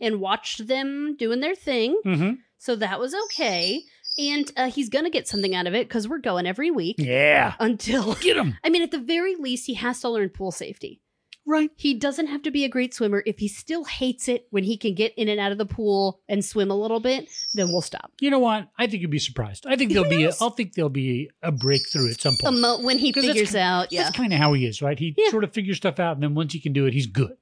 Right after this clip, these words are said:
Speaker 1: He, he loves it. And he's
Speaker 2: Yeah.
Speaker 1: good to go.
Speaker 2: Yeah.
Speaker 1: So we're really hoping so. Um,
Speaker 2: I have faith.
Speaker 1: Yeah, you know, it's just, uh, you know it went bad. When, so you go out and you kinda change clothes and you get everyone.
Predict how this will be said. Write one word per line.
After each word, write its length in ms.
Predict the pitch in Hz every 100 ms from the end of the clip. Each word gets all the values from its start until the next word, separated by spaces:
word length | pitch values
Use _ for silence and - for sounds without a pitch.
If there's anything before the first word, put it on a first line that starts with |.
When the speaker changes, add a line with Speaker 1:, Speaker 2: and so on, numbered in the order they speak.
| -
Speaker 1:
He, 160 | 254 269 240
he 120 | 294
loves 240 | 311 440
it. 80 | - _ _ -
And 60 |
he's 80 | 220
Speaker 2:
Yeah. 60 | 226
Speaker 1:
good 140 | 285
to 40 | 269
go. 200 | 370 370 _
Speaker 2:
Yeah. 160 | 190 151
Speaker 1:
So 200 | - 339
we're 120 | 339
really 260 | 359 403 427 370
hoping 300 | 294 240 196
so. 380 | - 165 165 226 _ _ - - _ _ _ _ -
Um, 420 | 214 202 202 202
Speaker 2:
I 60 | 202
have 100 | 170
faith. 320 | 190 117 104 - _ -
Speaker 1:
Yeah, 160 | 220 349 480 -
you 100 | 254
know, 140 | 254 285
it's 240 | 262 247
just, 340 | - 277 - -
uh, 200 | 269 247
you 180 | 226 254
know 220 | 247 262
it 80 | 320
went 200 | 214 -
bad. 360 | 160 98 147 175 _ _
When, 280 | - 214 208
so 140 | -
you 100 | 220
go 180 | 196 214
out 140 | 196 196
and 80 | 196
you 60 |
kinda 160 | 180 175
change 380 | - 175 180 165
clothes 420 | - 175 180 180
and 60 | 175
you 60 |
get 100 | 170
everyone. 340 | 170 170 170